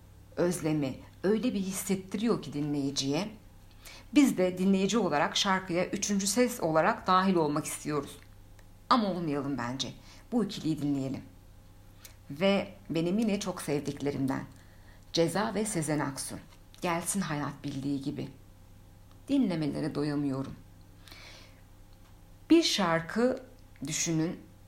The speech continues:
Dinlemeye başlıyorsunuz. Bir daha dinliyorsunuz. Bir daha dinliyorsunuz. İşte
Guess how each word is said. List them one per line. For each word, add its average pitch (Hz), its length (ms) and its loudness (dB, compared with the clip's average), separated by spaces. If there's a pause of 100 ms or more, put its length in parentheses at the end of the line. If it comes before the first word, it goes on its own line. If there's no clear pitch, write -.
(720)
Dinlemeye 220 500 4
başlıyorsunuz. 160 800 -2 (680)
Bir 240 80 -6
daha 170 260 0
dinliyorsunuz. 151 680 -4 (340)
Bir 214 180 -4
daha 160 260 -2
dinliyorsunuz. 143 640 -2 (400)
İşte - 400 -4